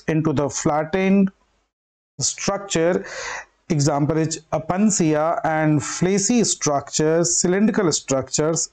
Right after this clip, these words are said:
example is euphorbia। What is wrong with that statement? इस स्टेटमेंट में बात की गई है लीव्स की। आपको पता है कि flattened stem modification apansia की पहचान है, जो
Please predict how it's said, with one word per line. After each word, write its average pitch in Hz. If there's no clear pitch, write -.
example 127
is 131
euphorbia। 175
What 254
is 185
wrong 190
with 151
that 165
statement? 156
इस 196
स्टेटमेंट 156
में 170
बात 147
की 147
गई 151
है 170
लीव्स 180
की। 123
आपको 156
पता 175
है 202
कि 208
flattened 240
stem 226
modification 175
apansia 160
की 202
पहचान 190
है, 196
जो 175